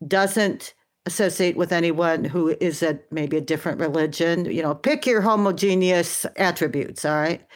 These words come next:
And in other words, is not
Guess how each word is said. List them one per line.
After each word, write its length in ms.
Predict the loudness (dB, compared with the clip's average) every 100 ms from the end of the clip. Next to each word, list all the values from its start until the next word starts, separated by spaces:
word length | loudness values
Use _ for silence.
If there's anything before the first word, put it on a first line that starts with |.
| -20 -20 -20 -18 -20 _ _ _ -2
And 420 | 2 2 2 -2 -8 0
in 160 | 2
other 180 | 4 4
words, 260 | 2 0 0
is 300 | 0 0 2
not 460 | 2 2 2 -2